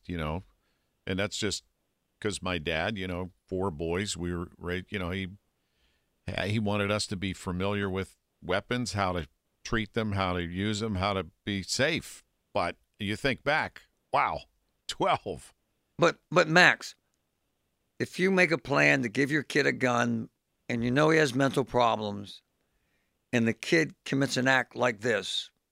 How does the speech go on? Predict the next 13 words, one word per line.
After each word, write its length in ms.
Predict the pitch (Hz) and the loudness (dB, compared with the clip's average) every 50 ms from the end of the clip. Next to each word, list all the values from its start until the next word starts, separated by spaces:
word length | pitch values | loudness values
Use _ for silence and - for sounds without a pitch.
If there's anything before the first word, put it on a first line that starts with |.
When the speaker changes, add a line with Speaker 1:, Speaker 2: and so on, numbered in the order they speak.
| _ _ _ _ _ _ _ _ _ | _ _ _ _ _ _ _ _ _
Speaker 2:
someone 680 | - - - 165 165 170 170 170 165 165 165 160 147 | -2 0 4 4 4 4 4 4 4 2 2 0 0
somewhere 540 | 123 - - 151 147 147 143 143 139 123 117 | -2 0 2 2 2 2 2 2 2 2 2
has 180 | 120 117 - | 0 -2 -4
to 60 | - | -6
be 100 | - 117 | -4 -2
held 160 | 110 110 110 101 | 0 0 0 -2
accountable. 480 | 95 - 95 92 90 80 76 73 - _ _ _ _ _ _ _ - - _ _ - | -2 -2 -2 -2 -2 -4 -6 -8 -10 _ _ _ _ _ _ _ -20 -20 _ _ 0
And 200 | 127 117 113 135 | 2 2 4 6
that's 260 | 160 170 156 - - | 6 6 4 4 2
what 200 | 165 151 - - | 0 0 0 -2
parents 420 | - 139 135 123 113 98 - - | -2 0 0 0 0 -2 -4 -8
are 80 | 101 87 | -6 -4
saying. 280 | - - 82 76 - | -4 -4 -4 -6 -10